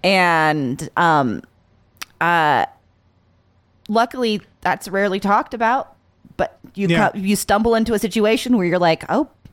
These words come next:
Speaker 1: and I'm not gonna touch it." <laughs> Like with a ten-foot pole,
Speaker 2: It's
Speaker 1: like, I'm not gonna try to convince someone right now that they should go do it 'cause they think I might die of a brain aneurysm at any moment.
Speaker 2: Yeah, it's one of those things where it's all about timing, right? Where it's
Speaker 1: Mm-hmm.
Speaker 2: like, I also don't trust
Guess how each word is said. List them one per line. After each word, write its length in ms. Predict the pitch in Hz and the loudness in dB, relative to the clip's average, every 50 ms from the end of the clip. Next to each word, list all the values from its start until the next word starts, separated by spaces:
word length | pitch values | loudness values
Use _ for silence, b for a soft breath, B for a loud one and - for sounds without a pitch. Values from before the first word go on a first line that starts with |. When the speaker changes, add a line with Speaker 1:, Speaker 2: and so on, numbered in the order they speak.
| _ _ _ _ _ _ _ _ _ _ _ - _ _ | _ _ _ _ _ _ _ _ _ _ _ -20 _ _
Speaker 1:
and 120 | - 175 | -4 -2
I'm 80 | 180 190 | 0 2
not 160 | 202 196 202 - | 2 0 0 -2
gonna 180 | 214 190 180 | -2 -2 -2
touch 280 | - - 240 196 - - | -2 -2 -2 -2 0 0
it." 220 | 170 135 - - _ _ _ _ - | -2 -2 -2 -6 _ _ _ _ -2
<laughs> 100 | 254 - - - - | -2 -2 -4 -4 -2
Like 200 | 539 440 381 294 | 0 0 0 0
with 120 | 330 330 320 | 0 -2 -2
a 60 | 311 | 0
ten-foot 440 | - 330 302 285 254 294 269 - - | 0 0 -2 0 -2 -4 -6 -6 -2
pole, 340 | - 294 269 269 254 247 - B B B B B | 0 2 4 4 2 0 -2 B B B B B
Speaker 2:
It's 80 | B 311 | B -2
Speaker 1:
like, 240 | 294 285 294 285 | 0 0 2 2
I'm 140 | 277 277 269 | 0 0 2
not 180 | 277 277 277 277 | 2 0 0 0
gonna 160 | 277 254 254 | 0 -2 -2
try 200 | - 339 311 240 | 0 0 0 0
to 80 | 233 233 | 0 -2
convince 460 | - 269 220 202 214 233 262 262 - | -6 -8 -4 -2 0 0 0 -2 -2
someone 300 | - 240 208 190 190 202 | -2 -2 0 0 0 0
right 180 | 202 196 - - | 0 0 0 2
now 160 | 220 208 202 | 0 2 2
that 120 | 185 202 | 2 0
they 140 | 202 214 220 | 0 0 0
should 180 | 262 - - - | 0 -2 -4 -2
go 140 | 233 233 220 | -2 -2 -2
do 220 | 214 214 226 294 | -2 -2 -2 -2
it 180 | 254 226 247 - | -2 -4 -4 -8
'cause 140 | 220 175 | -6 -2
they 140 | 160 208 254 - | 0 -2 0 0
think 200 | - 240 233 240 | -2 -2 -2 -2
I 120 | 220 226 | -2 -2
might 260 | 233 220 226 220 220 | -2 -4 -4 -4 -2
die 200 | - 208 214 220 | 0 0 2 2
of 120 | 226 220 226 | 2 0 -2
a 60 | 214 | -2
brain 260 | 185 208 208 240 320 | -2 -2 0 0 2
aneurysm 500 | 269 202 180 160 156 156 156 156 185 170 | 2 2 2 2 2 2 2 2 0 -2
at 60 | 156 156 | -2 -4
any 180 | 165 151 151 165 | -6 -8 -8 -6
moment. 400 | 170 156 160 165 160 160 - - - - - _ _ _ _ _ _ _ _ _ _ | -6 -6 -6 -6 -6 -8 -10 -12 -18 -20 -20 _ _ _ _ _ _ _ _ _ _
Speaker 2:
Yeah, 440 | - 170 180 180 175 175 175 180 180 | -2 0 2 2 2 2 0 0 0
it's 180 | 180 214 208 - | -2 -2 -2 0
one 140 | 262 262 | 0 2
of 40 | 254 | 4
those 140 | 240 220 135 | 4 2 2
things 240 | 220 208 196 185 190 | 0 0 0 2 2
where 120 | 190 180 | 2 2
it's 120 | 175 165 - | 2 2 0
all 140 | 180 175 175 | 0 0 2
about 240 | 160 170 160 - - | 0 0 -2 -2 -4
timing, 380 | - 165 160 156 151 151 151 | -4 -2 -2 -2 0 0 0
right? 260 | 151 156 156 165 175 | 2 2 2 0 0
Where 140 | 165 165 160 | 0 0 2
it's 180 | 160 165 165 196 | 2 2 0 0
Speaker 1:
Mm-hmm. 80 | 180 | 2
Speaker 2:
like, 180 | 170 160 160 - | 0 0 0 0
I 140 | - 208 208 180 | -2 -2 -2 -2
also 340 | 170 175 180 - 214 202 | -2 -2 -2 0 0 2
don't 200 | 190 202 202 208 | 2 2 2 0
trust 460 | - - 214 208 202 - - - - | -2 -2 -2 -2 -2 -2 -8 -14 -18